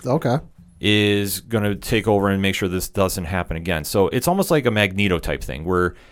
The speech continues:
Speaker 2: y-, the ends justify the means.
Speaker 1: Right, right,
Speaker 2: So
Speaker 1: right.
Speaker 2: you're kinda getting that vibe with this character, which I love. Like, I f-,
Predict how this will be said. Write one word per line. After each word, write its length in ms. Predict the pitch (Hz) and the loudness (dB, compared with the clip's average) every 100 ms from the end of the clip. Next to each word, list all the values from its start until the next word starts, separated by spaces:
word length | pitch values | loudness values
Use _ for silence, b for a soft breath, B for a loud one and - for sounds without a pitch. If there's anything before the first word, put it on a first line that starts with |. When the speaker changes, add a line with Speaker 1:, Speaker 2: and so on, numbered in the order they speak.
| b b b | b b b
Speaker 2:
y-, 240 | 50 71 107 | -16 -12 -10
the 400 | 98 110 107 104 | -4 0 0 0
ends 360 | 113 117 110 - | 0 0 -2 0
justify 440 | 123 104 101 101 | 2 2 2 2
the 100 | 92 | 2
means. 360 | 92 69 - - | 0 -2 -6 4
Speaker 1:
Right, 260 | 113 117 | 10 10
right, 200 | 104 101 | 10 4
Speaker 2:
So 300 | 101 104 98 | 4 6 6
Speaker 1:
right. 100 | 104 | 6
Speaker 2:
you're 100 | 113 | 2
kinda 240 | 120 147 143 | 0 2 2
getting 220 | 131 113 | 2 0
that 200 | 95 85 | -2 0
vibe 360 | 90 98 120 131 - _ _ _ - | 0 2 0 -4 -16 _ _ _ -10
with 380 | 95 104 107 | 0 4 4
this 420 | 110 131 - - - _ | 2 -4 -4 -10 -16 _
character, 400 | - 127 123 135 | 0 0 2 2
which 180 | 117 - | 4 4
I 120 | 120 | 6
love. 260 | 123 127 95 | 8 6 6
Like, 140 | 92 | 2
I 40 | |
f-, 140 | 92 | 2